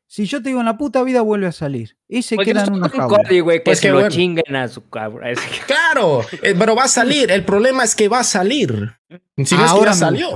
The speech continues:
Speaker 1: gustó.
Speaker 3: va a salir.
Speaker 1: Pero vos
Speaker 3: Va
Speaker 1: fíjate, cuidado, porque uno naturaliza y entra a hacer las paces con el diablo. Porque entonces preferís que lo maten porque va a salir,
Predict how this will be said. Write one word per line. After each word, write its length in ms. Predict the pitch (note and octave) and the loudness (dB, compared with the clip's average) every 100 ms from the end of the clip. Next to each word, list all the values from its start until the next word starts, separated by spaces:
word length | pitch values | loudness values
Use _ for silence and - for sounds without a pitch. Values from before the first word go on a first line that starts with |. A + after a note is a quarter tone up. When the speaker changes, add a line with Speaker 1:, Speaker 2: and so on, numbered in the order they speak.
| F2 | -10
Speaker 1:
gustó. 120 | _ _ _ _ _ _ - D#3+ | _ _ _ _ _ _ -6 -2
Speaker 3:
va 60 | |
a 60 | A3 | 0
salir. 400 | - F3 C4 G#3 | 0 0 0 0
Speaker 1:
Pero 180 | E3+ F#3 | 2 2
vos 140 | C4+ | 2
Speaker 3:
Va 40 | |
Speaker 1:
fíjate, 480 | - E3+ C#4+ G#3+ B3 | 0 0 0 -2 -6
cuidado, 420 | G3+ A3 C4+ C4+ | -4 -4 -2 -2
porque 240 | G#3 G3+ A#3 | -4 -6 -4
uno 260 | B3+ A#3+ | -4 -4
naturaliza 680 | A3 F#3+ G3 G3+ G#3+ B3 A3 | -6 -8 -6 -4 -4 -6 -8
y 100 | G3+ A#3 | -6 -6
entra 220 | A3+ G3+ | -6 -10
a 20 | |
hacer 200 | - A3+ | -8 -6
las 180 | G#3+ - | -6 -4
paces 280 | A#3 - F#3 | -4 -4 -4
con 160 | E3 | -2
el 100 | D#3+ | 0
diablo. 520 | F3 A3 C#3+ A#2+ G#2+ - _ - _ | 2 2 2 -2 -6 -12 _ -20 _
Porque 280 | - E3 E3+ | -2 0 0
entonces 340 | G#3 C4 B3 | -2 -4 -4
preferís 400 | G3 G3 G#3 A#3+ | -4 -2 -2 -2
que 100 | - | -2
lo 100 | A3 | -2
maten 320 | A3 B3 A#3 G3 | 0 -2 -2 -4
porque 280 | F3+ D#3+ | -4 -2
va 100 | F#3 G#3 | -2 -2
a 40 | |
salir, 420 | - G3 E3+ C#3+ | -2 0 0 -2